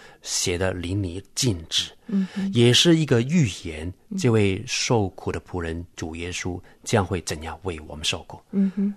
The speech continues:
Speaker 1: 那假如我们的同工同道，你手中有圣经，也请你打开到旧约圣经以赛亚书第五十三章。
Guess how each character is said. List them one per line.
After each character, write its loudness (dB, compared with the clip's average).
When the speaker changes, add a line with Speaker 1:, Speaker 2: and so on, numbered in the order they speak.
Speaker 1:
那 0
假 0
如 4
我 0
们 -2
的 -8
同 -2
工 4
同 0
道， 2
你 0
手 0
中 0
有 -2
圣 2
经， 2
也 -2
请 -2
你 0
打 -6
开 -2
到 -2
旧 -6
约 -2
圣 -2
经 -4
以 -6
赛 -2
亚 -12
书 0
第 2
五 -4
十 0
三 2
章。 6